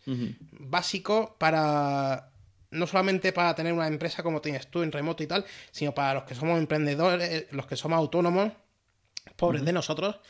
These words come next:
Speaker 2: em, que, que, que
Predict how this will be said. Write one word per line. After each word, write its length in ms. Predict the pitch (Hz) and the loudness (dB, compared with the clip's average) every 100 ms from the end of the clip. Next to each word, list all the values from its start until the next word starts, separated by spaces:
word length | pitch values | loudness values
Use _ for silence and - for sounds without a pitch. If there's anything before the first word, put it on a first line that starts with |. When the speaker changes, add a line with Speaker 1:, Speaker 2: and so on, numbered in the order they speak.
| - - - - | -18 -16 -16 2
Speaker 2:
em, 1080 | 185 185 180 180 175 175 175 170 165 156 - - - | 6 6 6 4 4 4 2 2 2 0 -4 -14 -2
que, 240 | 180 175 | 2 2
que, 240 | - 170 139 | 0 -4 -2
que 480 | 170 165 156 147 | -2 0 -2 -4